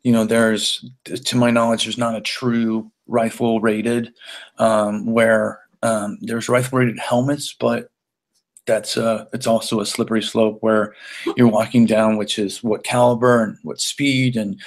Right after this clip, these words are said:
what grain. And so, because there's so many different, um, variations of, like, a five five six or a,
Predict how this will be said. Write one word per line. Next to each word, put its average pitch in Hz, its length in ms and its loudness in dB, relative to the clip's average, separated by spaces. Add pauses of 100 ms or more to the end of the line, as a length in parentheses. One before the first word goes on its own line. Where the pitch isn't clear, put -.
(180)
what 101 220 -2
grain. 123 640 2
And 101 200 -8 (120)
so, 107 360 -2
because 117 400 -4
there's 113 240 -2
so 123 160 4
many 113 220 4
different, 110 540 -2 (120)
um, 107 300 -2
variations 107 720 0
of, 104 320 0 (480)
like, 117 100 2
a 104 60 -2
five 104 260 2
five - 220 -2
six 135 500 0
or 107 120 4
a, 98 220 -2